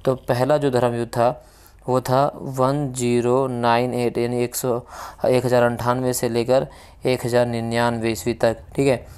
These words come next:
इसमें फ्रांस और इटली के सैनिकों ने सीरिया अधीन, इसमें क्या किया गया, फ्रांस और इटली,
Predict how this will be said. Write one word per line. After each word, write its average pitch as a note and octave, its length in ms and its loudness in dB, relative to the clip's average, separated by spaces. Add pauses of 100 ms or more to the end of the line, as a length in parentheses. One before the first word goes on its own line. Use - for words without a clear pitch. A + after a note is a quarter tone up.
(480)
इसमें D3 220 0
फ्रांस C#3 400 2
और C3 120 2
इटली B2 200 0
के D#3 60 2
सैनिकों B2+ 280 2
ने C3 80 -2
सीरिया B2+ 360 2
अधीन, C3+ 420 -2
इसमें C3+ 220 -6
क्या C3+ 120 2
किया C#3 160 0
गया, C#3 160 0 (520)
फ्रांस C3+ 600 2 (1600)
और C3+ 360 2 (280)
इटली, C3 500 -2